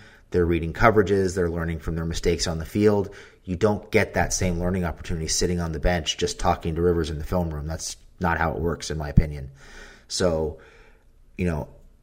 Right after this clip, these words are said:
I don't think you want to go into a situation where you're looking at Rivers sticking around for two years and you draft a quarterback and you're thinking about playing that, that first-round quarterback in, the,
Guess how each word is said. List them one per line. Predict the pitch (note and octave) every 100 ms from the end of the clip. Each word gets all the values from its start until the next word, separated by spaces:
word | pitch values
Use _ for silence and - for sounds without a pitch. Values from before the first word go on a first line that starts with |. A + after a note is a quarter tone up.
| _ -
I | F#2+
don't | D2+ A2+ G#2+ -
think | G#2 F#2
you | F#2
want | F#2+ F#2
to |
go | F2+ F#2
into | F2+
a | E2+
situation | F#2+ D#2+ F2+ F2+ - F2+
where | F2
you're | E2+
looking | F2+ F2+ F2+
at | D2
Rivers | F2+ F#2 F2+ -
sticking | - F#2+ F2+
around | F2 F2+ F2+
for | -
two | - F#2
years | F2+ F2+ F2+ F2+
and | F2
you |
draft | E2 F2+ D#2+
a | -
quarterback | - F2+ F2 F2 E2+
and | -
you're | E2
thinking | E2 F2+ - F2
about | E2 -
playing | - F#2+ F#2 F2
that, | E2+ - - - -
that | F2 D2+
first-round | - F#2+ - F2+ E2+
quarterback | - F2+ F2+ F2+ F2 F2+
in, | E2+
the, | -